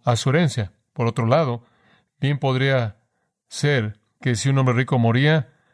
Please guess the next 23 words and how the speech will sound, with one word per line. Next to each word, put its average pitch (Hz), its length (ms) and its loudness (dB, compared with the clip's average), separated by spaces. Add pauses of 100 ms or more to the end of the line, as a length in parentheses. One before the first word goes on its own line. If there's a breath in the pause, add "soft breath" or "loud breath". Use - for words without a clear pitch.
(160 soft breath)
algún 120 380 0
farsante 131 600 -2
podía 123 260 -2
venir 123 220 0
a - 20 2
decir, 117 260 0
"Mira, 127 320 2
él 131 100 0
me 131 100 2
adoptó 123 340 0
como 117 220 2
su - 140 2
hijo, 143 340 2 (360 soft breath)
¿quién 139 200 0
lo 131 80 2
va 131 80 4
a 127 60 -2
probar 127 520 -2 (160)
o 117 120 -4
lo 110 120 -2
va 113 80 0
a 120 40 0
desacreditar?". 113 720 -2